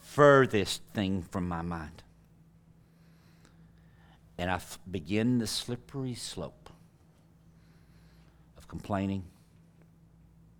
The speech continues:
of being angry,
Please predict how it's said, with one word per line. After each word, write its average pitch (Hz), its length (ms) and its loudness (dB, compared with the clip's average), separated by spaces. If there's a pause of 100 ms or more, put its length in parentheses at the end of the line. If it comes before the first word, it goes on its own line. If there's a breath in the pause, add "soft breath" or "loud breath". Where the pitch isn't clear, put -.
(2500 soft breath)
of 80 100 -14
being 82 200 -2
angry, 82 360 -4